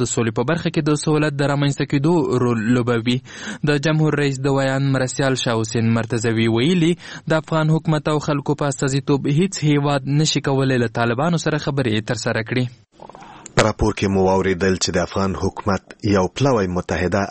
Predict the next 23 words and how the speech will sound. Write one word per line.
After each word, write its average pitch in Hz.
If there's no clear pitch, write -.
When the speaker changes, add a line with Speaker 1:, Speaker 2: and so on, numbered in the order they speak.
Speaker 2:
عربي 92
اماراتو 113
ته 120
رسېدلی 135
او 101
دا 104
په 92
داسې 90
حال 135
کې 131
ده 110
چې 113
طالبانو 110
تایید 98
کړی 131
چې 131
له 95
امریکایي 95
چارواکو 113
سره 110
په 117
متحده 104
عربي 104